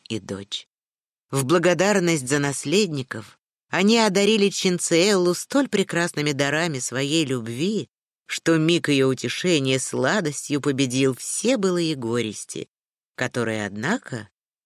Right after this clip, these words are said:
научили ее держать паруса не слишком высоко, но помнить, что дочь гордости —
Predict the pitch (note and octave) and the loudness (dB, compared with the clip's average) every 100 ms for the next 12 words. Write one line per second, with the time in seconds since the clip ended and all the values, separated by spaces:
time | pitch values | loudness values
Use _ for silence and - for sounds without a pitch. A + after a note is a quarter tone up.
0 | - D3+ G#3+ D4 - D#3 B2+ D3+ F#3 A#3+ | -4 0 0 0 -2 0 0 0 0 2
1 | G#3 C3+ C3 A2+ B2 A2+ - A#2+ A#2+ A#2+ | 2 0 -2 -2 -4 -4 -4 -4 -2 -4
2 | B2+ A2+ G#2 _ _ _ G3+ G#3+ - A#2 | -4 -4 -4 _ _ _ -2 -2 -2 -6
3 | G#2 - G#2 G#2 G#2+ G2 - - B3 A#3 | -8 -8 -8 -6 -8 -8 -8 -4 -4 -6
4 | _ _ _ _ - A#2+ A2+ - D#3+ G3+ | _ _ _ _ -6 -4 -4 -2 -2 0
5 | F3+ D#3+ - - C#3 C3+ B2 _ _ _ | -2 -4 -6 -4 -4 -4 -8 _ _ _
6 | _ _ _ _ _ _ - A#2 B2+ A#2+ | _ _ _ _ _ _ -14 -4 -2 -2
7 | - G2 G#2+ C3 G3+ C#3 A#2+ - - - | -2 -6 -2 0 0 -2 -8 -10 -14 -14
8 | - C#3 | -14 -16